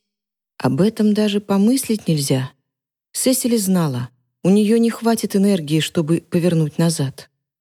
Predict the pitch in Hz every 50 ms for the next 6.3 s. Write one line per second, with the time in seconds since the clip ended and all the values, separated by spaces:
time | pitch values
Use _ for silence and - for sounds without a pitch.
0 | _ _ _ _ _ _ _ _ _ _ _ _ _ - - 127 143 147 156 165
1 | 180 185 190 196 170 165 185 180 180 - 180 180 180 170 156 151 156 165 160 -
2 | - 175 - 180 170 196 196 170 147 139 143 151 147 - - - 156 - - -
3 | 220 220 - - - 151 - - _ _ _ _ _ _ _ _ _ _ _ _
4 | 170 180 180 175 - 190 185 190 196 - - 185 185 180 185 185 180 175 170 175
5 | 196 190 - - 202 202 202 190 - - 202 196 190 185 180 180 180 196 202 196
6 | 175 160 139 135 135